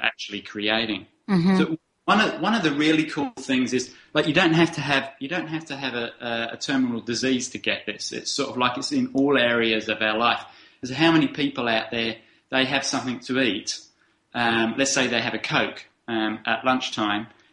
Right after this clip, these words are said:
Speaker 1: and then an hour or so later they're feeling, you know, really bloated and really horrible. Now, the thing is, most people might go to the conclusion that that was because they had a Coke for lunch. So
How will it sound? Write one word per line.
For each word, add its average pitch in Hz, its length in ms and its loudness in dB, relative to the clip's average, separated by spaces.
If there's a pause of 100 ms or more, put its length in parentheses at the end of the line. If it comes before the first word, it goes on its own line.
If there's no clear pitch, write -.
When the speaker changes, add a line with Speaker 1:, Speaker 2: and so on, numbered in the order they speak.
(100)
Speaker 1:
and 131 160 4
then 131 120 6
an 127 120 4
hour 135 280 4
or 113 60 0
so 117 260 -2
later 123 420 0
they're 117 140 -2
feeling, 120 500 0 (140)
you 127 100 -4
know, 117 220 -2 (240)
really 127 300 0
bloated 117 520 2
and 107 140 -2
really 117 220 0
horrible. 113 600 2 (500)
Now, 139 360 4
the 139 80 -4
thing 165 280 6
is, 139 200 8
most 143 260 2
people 131 240 0
might 123 240 0
go 120 300 0
to - 180 -12
the 113 240 -2
conclusion 120 1160 2 (280)
that 120 140 -4
that 127 180 -2
was 113 120 -8
because 113 340 -6
they 113 140 -2
had 110 160 -4
a 104 40 -8
Coke 131 340 -2
for 120 140 -2
lunch. - 520 -2 (580)
So 135 460 4